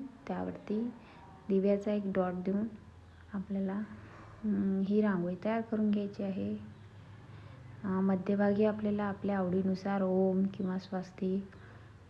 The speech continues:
किंवा लक्ष्मीचरण असं काढलं तरी चालेल. तुमच्या, तुमच्या आवडीनुसार तुम्ही काढू शकता. तर तुम्हाला माझी ही रांगोळी नक्कीच आवडली असेल अशी आशा करते.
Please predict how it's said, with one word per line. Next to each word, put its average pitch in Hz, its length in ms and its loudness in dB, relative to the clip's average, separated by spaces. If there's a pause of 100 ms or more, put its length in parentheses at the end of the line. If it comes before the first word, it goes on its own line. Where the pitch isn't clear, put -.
(140)
किंवा 202 360 2
लक्ष्मीचरण 208 800 2
असं 202 300 -2
काढलं 190 320 -2 (100)
तरी 233 140 2
चालेल. 180 420 -2 (680)
तुमच्या, 202 220 -2
तुमच्या 196 420 0 (320)
आवडीनुसार 190 680 2 (500)
तुम्ही 226 160 -2
काढू 226 300 -2
शकता. - 300 -14 (840)
तर 202 60 -4 (120)
तुम्हाला 196 400 4
माझी 185 280 2
ही 196 120 4
रांगोळी 185 340 4
नक्कीच 185 440 -2
आवडली 208 360 4
असेल 220 500 -4 (1600)
अशी 190 260 0
आशा 180 280 0
करते. 202 380 0